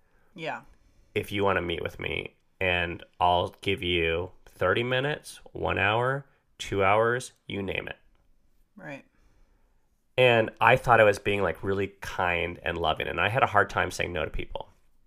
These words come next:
Speaker 1: Yeah.
Speaker 2: Right now, I don't have a lot of people vying for my time, but at certain times in my life, I had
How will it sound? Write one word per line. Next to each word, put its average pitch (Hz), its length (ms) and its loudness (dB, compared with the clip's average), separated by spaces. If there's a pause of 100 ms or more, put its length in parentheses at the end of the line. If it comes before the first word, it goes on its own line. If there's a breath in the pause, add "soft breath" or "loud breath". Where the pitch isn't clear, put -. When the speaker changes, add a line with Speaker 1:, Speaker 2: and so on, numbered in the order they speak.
(160)
Speaker 1:
Yeah. - 140 -18 (220)
Speaker 2:
Right 107 200 2
now, 113 240 8
I 92 80 6
don't 85 200 2
have 87 160 0
a 87 40 2
lot 85 140 4
of - 60 -8
people - 280 -6
vying 78 240 -6
for - 120 -16
my - 80 -12
time, - 320 -8
but - 120 -8
at - 120 -10
certain - 260 -6
times - 240 -8
in - 60 -10
my - 80 -8
life, - 480 -2
I 87 60 -6
had 85 300 -4